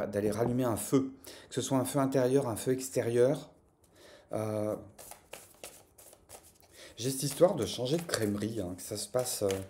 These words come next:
de façon très matérielle ou que ça se passe de façon très symbolique. Il y a l'idée d'aller ancrer les choses dans la matière et de procéder à des réalisations concrètes désormais.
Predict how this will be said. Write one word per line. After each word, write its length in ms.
de 120
façon 400
très 200
matérielle 560
ou 40
que 80
ça 100
se 60
passe 160
de 100
façon 360
très 300
symbolique. 680
Il 80
y 20
a 0
l'idée 220
d'aller 220
ancrer 360
les 120
choses 240
dans 120
la 80
matière 420
et 40
de 40
procéder 420
à 40
des 120
réalisations 680
concrètes 580
désormais. 560